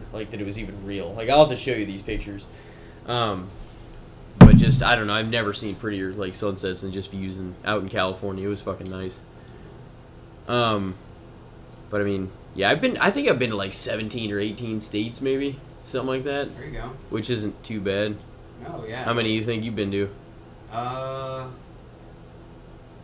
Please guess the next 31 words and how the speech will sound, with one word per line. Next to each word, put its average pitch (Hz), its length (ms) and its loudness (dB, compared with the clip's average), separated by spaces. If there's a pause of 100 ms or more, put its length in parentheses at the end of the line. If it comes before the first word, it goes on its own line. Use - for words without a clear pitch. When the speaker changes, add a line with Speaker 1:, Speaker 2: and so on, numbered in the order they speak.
(1000)
Speaker 2:
I'd - 60 -14
say 160 120 -12
probably 123 240 -8
about 101 180 -12
half 107 360 -12
at - 120 -18
this 135 140 -14
point. 143 260 -14 (260)
Speaker 1:
Oh, 101 100 -6
really? 101 300 -2 (460)
Speaker 2:
Probably. 120 360 -10
Speaker 1:
Hell 117 180 4
yeah. 71 340 -4 (260)
Speaker 2:
I've 123 60 -14
not 143 140 -4
done 160 120 -6
a 143 80 -4
lot 131 200 -4
of, 120 100 -8
like, 107 240 -8
New 117 160 -10
England, 127 560 -10 (720)
um, 110 340 -12 (1500)
area, 123 380 -6 (260)
but 117 80 -10
I've 110 160 -8
done 117 240 -10
pretty 123 160 -12
much 117 220 -14
everywhere 104 320 -14
else. - 460 -14